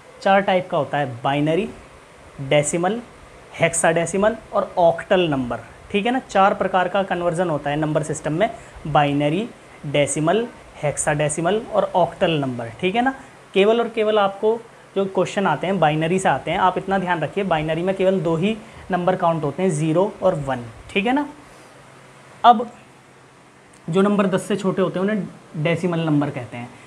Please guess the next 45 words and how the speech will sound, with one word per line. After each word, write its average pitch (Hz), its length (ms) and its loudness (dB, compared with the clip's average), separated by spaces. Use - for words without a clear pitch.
जैसे 185 220 2
इस 247 140 0
वाले 214 220 4
नंबर 170 380 -2
का 165 240 -2
आपको 170 320 2
बाइनरी 185 360 0
conversion 190 440 2
करना 127 240 -4
है 127 100 -10
तो 196 120 -4
दो 196 220 4
method 233 300 2
से 240 120 -4
कराऊंगा 156 340 -4
मैं 165 120 -2
आपको। - 300 -6
First 208 240 0
method 196 380 0
क्या 190 140 -2
है, 175 200 -6
जो 185 100 2
आपने 196 260 2
school 196 300 2
time 180 220 -2
में 175 140 -4
पढ़ा 147 160 -2
होगा, 131 240 -6
first 175 300 -6
method, 147 340 -2
basic 185 380 0
method 160 320 -4
है 147 100 -2
जो 143 80 -4
इसका। 180 300 -8
क्या 202 140 4
करते 190 280 -2
हैं, 196 160 -4
उस 226 160 -2
number 196 340 4
को 185 140 -2
दो 175 220 0
से 190 140 0
divide 151 360 0
कीजिए, 117 320 -8